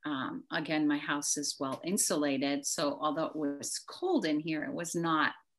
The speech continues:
the zero degrees outside elements. So we were very appreciative that we had a nice house to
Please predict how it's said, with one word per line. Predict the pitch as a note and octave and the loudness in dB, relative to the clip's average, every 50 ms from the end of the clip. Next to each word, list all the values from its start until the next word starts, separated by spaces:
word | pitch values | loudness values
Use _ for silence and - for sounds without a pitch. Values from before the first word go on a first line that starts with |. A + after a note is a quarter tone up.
| _ _ _ _ _ _ _ - C#3 - - _ | _ _ _ _ _ _ _ -10 -10 -10 -8 _
the | - D3 C#3+ C#3 C3+ C3 B2+ - - - _ _ _ _ _ _ _ _ _ _ _ _ _ _ _ _ - | 2 4 4 4 4 2 0 -4 -8 -12 _ _ _ _ _ _ _ _ _ _ _ _ _ _ _ _ -6
zero | E3 C#3+ D3 F3+ E3+ E3+ E3 D3+ C#3+ C#3+ | -2 2 4 6 6 6 8 8 6 6
degrees | C#3 D3 C3 - D#3+ E3+ E3+ D#3+ D3+ D3 C#3 - | 4 2 0 0 2 4 6 6 6 4 4 2
outside | D#3 D3 D3 C#3+ - - - C#3+ C#3+ - C#3 C3 C3 | 0 0 0 0 0 0 0 0 0 -2 -2 -2 0
elements. | - - D#3 D3+ C#3+ C3 C#3 C#3 C#3+ - - | 2 4 4 6 6 6 4 4 2 2 2
So | - E3 | 2 2
we | D3 D3 D3 C#3+ | 0 2 2 2
were | D3 C#3 | 2 0
very | C#3 D3 E3 F3 F#3 F3+ E3 | 2 2 4 6 6 6 6
appreciative | D#3 - - E3 D3 - - - C3 - - D3 C#3+ - | 4 2 0 -2 0 0 -2 -2 -4 -4 -4 -4 -4 -4
that | - - - | -6 -6 -4
we | - C#3+ | -4 -4
had | D3 C3 C3 | -4 -2 -2
a | - - | -4 -4
nice | - - - - - - - | -4 -4 -4 -4 -4 -4 -2
house | - F3+ F#3+ F#3+ - - | -2 -2 0 0 -2 -2
to | - - F3 E3 E3 D#3+ | -2 -4 -4 -4 -4 -6